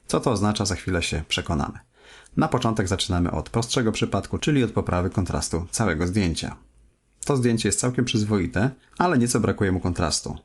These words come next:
Jednym z narzędzi, które pomaga nam ocenić, czy zdjęcie jest kontrastowe, czy niekontrastowe, jest histogram zdjęcia.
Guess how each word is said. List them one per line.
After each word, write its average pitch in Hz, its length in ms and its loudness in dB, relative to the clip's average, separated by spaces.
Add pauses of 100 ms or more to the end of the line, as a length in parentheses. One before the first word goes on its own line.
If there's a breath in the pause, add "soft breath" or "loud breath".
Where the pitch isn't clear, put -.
(500)
Jednym 107 300 4
z 90 60 -4
narzędzi, 104 380 4
które 87 240 0
pomaga 104 420 2
nam 78 140 2
ocenić, 78 400 0
czy 90 140 -2
zdjęcie 87 320 0
jest - 100 -4
kontrastowe, 87 520 0
czy 98 100 -2
niekontrastowe, 110 720 2
jest 101 240 0
histogram 98 540 0
zdjęcia. - 420 -6